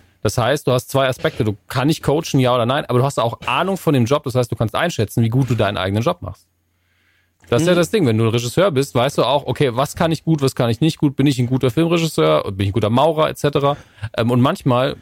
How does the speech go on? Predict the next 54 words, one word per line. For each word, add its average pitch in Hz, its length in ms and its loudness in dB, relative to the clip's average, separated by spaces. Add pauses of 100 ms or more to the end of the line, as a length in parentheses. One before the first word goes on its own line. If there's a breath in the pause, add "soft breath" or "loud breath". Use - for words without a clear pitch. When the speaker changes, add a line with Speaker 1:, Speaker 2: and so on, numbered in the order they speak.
(140)
Speaker 1:
bei 113 100 0
den 117 100 4
meisten 170 360 2
Leuten 160 280 2
im 120 240 -2 (120)
kreativen 180 360 2
Bereich 101 260 2
ist 113 60 -4
so, 120 140 -2
wir 113 180 0
entwickeln 131 440 0
ja 123 100 2
zuerst 120 460 -2
unseren, 127 320 2
unsere 104 640 0 (200 soft breath)
kritische 214 380 -2
Komponente. 95 640 -2 (200 soft breath)
Also 110 140 0
du 175 120 2
kannst 185 340 -4 (120)
sehr, 170 280 2
sehr 190 120 2
gut 165 180 0
sagen, 147 280 0
„Ah, 120 220 -2
der 113 160 0
Text - 260 -4
ist 139 80 0
scheiße, 113 480 0
das 101 160 -2
Konzept - 380 -4
ist - 100 -6
scheiße.“ 120 460 0 (320 soft breath)
Dann 156 160 0
aber 135 180 2
auch 123 140 0
zu - 120 -12
sagen, 131 240 0
„Ich 117 100 -4
mache 135 240 0
ein 98 100 0
besseres“, 120 580 0
ist 107 120 -2
ja 113 80 2
nochmal 110 260 0
ein - 20 0
ganz 104 160 -2
anderer 107 320 0
Schritt. - 280 -8
Das 90 120 -2
heißt, 107 200 0
kritisch 269 320 0
sein 110 300 0
ist - 220 -8